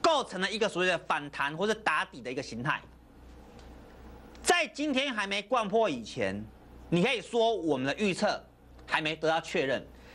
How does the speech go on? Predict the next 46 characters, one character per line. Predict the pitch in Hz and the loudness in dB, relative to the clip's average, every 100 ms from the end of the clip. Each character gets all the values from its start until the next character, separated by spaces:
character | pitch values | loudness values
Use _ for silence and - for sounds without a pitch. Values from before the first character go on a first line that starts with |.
| - | -6
但 | - 339 269 | 0 0 0
今 | 277 | -4
天 | 254 285 277 | -2 -2 0
掼 | 277 233 | 0 2
破， | 247 208 - | 2 0 -2
它 | 190 | -4
告 | 208 240 | -2 -2
诉 | 233 | -2
你 | |
一 | 143 | 0
件 | 170 | 0
事 | 160 147 | -2 -6
情， | 73 80 - - - - - - - - - - | -6 -14 -18 -20 -20 -20 -20 -18 -18 -18 -18 -4
宣 | - - 202 202 | 0 2 2 2
告 | 202 151 | 2 0
反 | 113 | -4
弹 | 104 101 | -8 -10
结 | 104 104 | -6 -6
束， | 101 - - - - - - - - | -4 -4 -6 -8 -20 -20 -20 -20 -6
同 | - 214 294 302 | 2 4 2 -2
时 | 202 226 | -2 0
它 | 269 | 0
也 | 254 151 | 0 0
告 | 233 202 | 0 0
诉 | 226 | -2
你 | 143 | -8
一 | 117 | -4
件 | 175 151 | -2 -2
事 | 151 139 | -2 -4
情， | - - - - - - - - - - - - - - - - - - - - - - - - | -4 -14 -18 -20 -20 -20 -20 -18 -18 -14 -14 -14 -20 -20 -20 -20 -20 -20 -20 -18 -20 -20 -10 0
技 | - 311 | 2 2
术 | 277 269 | 2 0
分 | 226 233 | 0 -2
析， | 226 226 226 - - | -2 -2 -4 -6 -4
如 | 165 214 | 0 2
果 | 247 | 0
你 | 175 | -2
学 | - - 156 | -6 0 2
到 | 190 165 | 0 -4
精、 | - 202 185 185 - - - | -4 -2 -2 -4 -14 -20 -12
学 | - - 151 | -4 0 2
到 | 202 180 - | 2 0 0
通、 | 220 196 196 - - | 0 0 -4 -18 -20
学 | - - | -8 -2
到 | 160 175 | 0 0
熟， | - 104 90 | -2 -6 -6